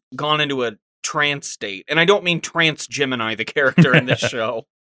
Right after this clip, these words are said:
Speaker 2: Well, she actually yells at Gabriel saying, "When were you going to tell me?" But he plays dumb. When Sorbo asks what's up, Rami says, "Some mistakes aren't worth making." She reveals that just before the Balance of Judgment blew up,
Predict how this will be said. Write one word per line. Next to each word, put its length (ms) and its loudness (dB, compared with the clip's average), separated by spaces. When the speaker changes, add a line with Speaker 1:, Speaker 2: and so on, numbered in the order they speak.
Speaker 2:
Well, 80 0
she 160 2
actually 340 2
yells 300 0
at 80 -14
Gabriel 400 -4
saying, 400 -2
"When 260 8
were 80 6
you 100 0
going 280 4
to 60 -10
tell 280 0
me?" 240 -8
But 80 -4
he 80 0
plays 320 -2
dumb. 340 4
When 120 -6
Sorbo 440 4
asks 220 -4
what's 240 0
up, 180 0
Rami 280 -2
says, 340 -6
"Some 320 0
mistakes 480 -6
aren't 260 -6
worth 220 -18
making." 480 -6
She 120 -4
reveals 420 0
that 120 -6
just 240 0
before 300 -2
the 60 -4
Balance 300 -2
of 80 -12
Judgment 400 -4
blew 220 -2
up, 220 2